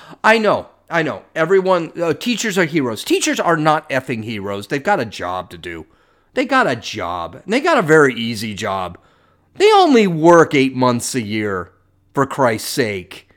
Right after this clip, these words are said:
Stop telling me how much hero, teachers are heroes. You realize these freaking people have more awards given to 'em every year than any other profession out there, including the military?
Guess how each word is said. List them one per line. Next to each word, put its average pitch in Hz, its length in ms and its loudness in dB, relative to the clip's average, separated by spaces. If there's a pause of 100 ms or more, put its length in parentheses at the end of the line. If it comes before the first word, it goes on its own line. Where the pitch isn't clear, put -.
(760)
Stop - 340 -2
telling 214 320 2
me 147 140 0
how 165 260 0
much 151 320 -2
hero, 127 520 2
teachers 135 600 -8
are 113 80 -6
heroes. 120 480 -4 (340)
You 403 220 2
realize 277 540 2
these 262 340 -2 (340)
freaking 269 460 0
people 220 420 0
have 156 240 -4
more 180 440 4
awards 151 680 2
given 180 360 0
to 190 200 0
'em 196 140 -2
every 170 260 0
year 170 460 -2 (1040)
than 170 340 2 (120)
any 262 340 -2
other 196 260 0
profession 196 800 -2
out 165 280 -2
there, 190 160 2
including 175 580 -4
the 139 80 -4
military? 196 1000 0